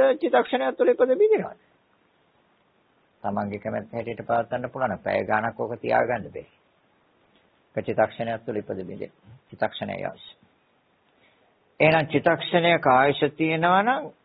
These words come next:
ඉපද බිඳිනවා නම්, ඒක දකින්න නිවැරදිව හට ගන්නවට කිව්වා උදය. සනෙන් විපරිණාම හේවත් බිඳිලා අවසන් කරනවට කිව්වා වැය. උදය වැය.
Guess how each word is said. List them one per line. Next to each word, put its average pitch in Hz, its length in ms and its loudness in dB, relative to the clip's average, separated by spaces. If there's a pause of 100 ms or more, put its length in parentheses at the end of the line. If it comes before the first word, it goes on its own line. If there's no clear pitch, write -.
ඉපද 147 300 4
බිඳිනවා 156 520 4
නම්, 240 260 -2 (840)
ඒක 110 160 -2
දකින්න 170 500 2
නිවැරදිව 214 540 4 (760)
හට 113 200 0
ගන්නවට 98 440 0
කිව්වා 104 220 -2
උදය. 104 260 -2 (1000)
සනෙන් 131 400 0
විපරිණාම 107 580 -2
හේවත් 104 340 -6
බිඳිලා 101 320 -8
අවසන් 98 340 -10
කරනවට 98 600 -14
කිව්වා 95 320 -14
වැය. 98 240 -14 (1700)
උදය 117 260 -2
වැය. 107 220 -6